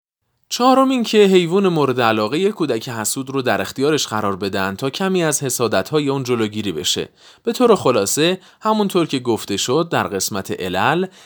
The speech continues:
حسادت اغلب محصول موقعیت خانوادگی، به ویژه نگرش مادر و روش‌های انضباطی اونه. لذا مادران باید از توجه بیش از حد، زیاد و یا کم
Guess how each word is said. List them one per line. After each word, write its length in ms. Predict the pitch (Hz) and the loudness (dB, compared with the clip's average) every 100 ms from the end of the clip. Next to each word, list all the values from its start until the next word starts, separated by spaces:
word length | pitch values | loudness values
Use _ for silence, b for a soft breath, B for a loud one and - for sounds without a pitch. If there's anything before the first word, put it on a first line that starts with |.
| B | B
حسادت 680 | 202 190 190 190 208 214 - | -4 0 2 2 2 0 0
اغلب 440 | 143 139 139 143 139 | -2 -2 0 0 2
محصول 540 | 127 123 - 147 147 | 0 0 -4 -4 -2
موقعیت 600 | 139 117 98 98 101 147 | -2 -4 -4 -2 -4 -6
خانوادگی، 840 | 135 127 117 101 98 92 92 135 | -8 -6 -4 -2 -2 -2 -6 -6
به 120 | 139 135 | -4 -4
ویژه 420 | 127 117 135 135 B B | -4 0 0 0 B B
نگرش 520 | 160 165 156 170 190 170 | -2 2 4 4 2 0
مادر 480 | 147 120 107 98 | 0 0 2 0
و 80 | 98 | 0
روش‌های 600 | 95 90 90 95 180 185 | 0 -2 -4 -4 -4 -2
انضباطی 600 | 156 147 143 135 135 - 143 | -2 -2 -2 -2 -2 -2 -6
اونه. 320 | 85 82 - B B B | -6 -10 -14 B B B
لذا 300 | 208 202 220 | 2 4 4
مادران 540 | 202 165 135 123 143 143 | 4 2 4 2 2 0
باید 340 | 123 123 120 | 0 0 0
از 160 | 117 - | -2 -2
توجه 540 | 113 98 95 135 135 | -2 -2 -4 -4 -4
بیش 300 | 104 107 - | -6 -6 -6
از 220 | 90 85 | -4 -4
حد، 380 | 101 113 135 80 | -2 0 -2 -4
زیاد 500 | 110 127 143 160 143 | -8 -4 0 0 2
و 80 | 123 | -2
یا 180 | 110 98 | 0 -2
کم 440 | - 113 117 185 | -4 -2 0 0